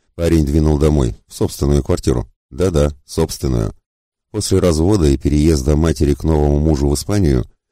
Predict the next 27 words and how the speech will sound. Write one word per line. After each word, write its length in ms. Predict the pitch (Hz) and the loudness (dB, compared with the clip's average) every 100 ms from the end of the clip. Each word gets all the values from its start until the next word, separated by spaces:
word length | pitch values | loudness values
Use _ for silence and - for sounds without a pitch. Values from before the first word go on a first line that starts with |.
| _ | _
отец 340 | - 104 139 87 | -12 -4 -4 0
долго 300 | 78 104 98 | 2 4 2
искал 300 | 92 92 87 | 2 0 2
родственников 600 | 87 - 87 82 82 - | 0 0 0 0 0 -4
в 100 | - | -6
Первопрестольной, 840 | 85 80 78 92 - 73 58 55 - _ _ | -2 -2 0 -2 0 -2 0 -4 -8 _ _
надеясь 420 | 76 76 76 67 | -4 0 2 2
найти 220 | 76 - | 0 -2
кого-то, 440 | 73 73 87 - 64 - _ _ | -2 0 0 -2 -4 -6 _ _
кто 120 | 110 | -6
согласится 760 | 110 87 90 - 101 - 87 | -2 0 0 0 -2 0 0
временами 500 | 78 80 76 78 80 | 2 2 2 2 0
сидеть 320 | 80 65 65 | 0 -2 -2
с 60 | - | -2
ребёнком. 460 | 71 65 60 52 50 _ _ _ _ _ | -2 -2 -4 -6 -10 _ _ _ _ _
Ну 180 | 67 95 | -6 -4
и 60 | 139 | 0
нашёл 460 | 117 - 120 131 | -2 0 -2 -2
дальнюю 360 | 76 87 104 80 | 0 2 2 2
родственницу, 640 | 78 - 82 76 - - - _ _ | 0 0 0 0 0 -4 -6 _ _
с 80 | - | -6
которой 360 | 95 87 82 | -2 0 2
даже 240 | 80 78 80 | 2 2 2
не 100 | 82 | 2
получилось 500 | 82 82 - 82 - | 0 0 0 0 0
нормально 340 | 71 76 73 | 0 2 0
общаться. 460 | 76 - 60 - | 0 -2 -4 -4